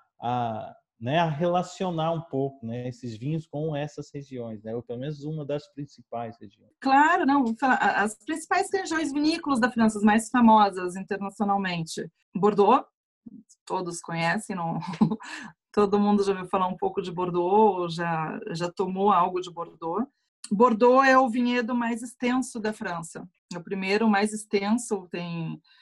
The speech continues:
Speaker 2: são, se divide em seis sub-regiões a região de Bordeaux. Então, isso, isso é, é bacana de saber quando nós queremos algum roteiro de,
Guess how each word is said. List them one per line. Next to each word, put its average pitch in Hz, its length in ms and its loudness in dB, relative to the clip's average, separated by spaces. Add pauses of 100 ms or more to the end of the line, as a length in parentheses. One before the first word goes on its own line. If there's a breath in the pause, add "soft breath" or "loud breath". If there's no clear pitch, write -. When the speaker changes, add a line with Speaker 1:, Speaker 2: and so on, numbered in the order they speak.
(200 soft breath)
Speaker 2:
são, 185 760 -8 (140)
se 208 100 -10
divide 202 600 0
em 214 140 6
seis 247 460 2
sub-regiões 202 880 2 (120)
a 190 60 -8
região 175 260 -4
de 175 80 -8
Bordeaux. 185 460 0 (540)
Então, 175 960 -4 (340)
isso, 208 180 2
isso 214 260 4
é, 202 300 6
é 196 80 2
bacana 240 400 2
de 226 80 -6
saber 226 320 2
quando 233 140 -2
nós 226 140 2
queremos 220 320 2
algum 208 260 -2
roteiro 202 460 2
de, 175 460 -8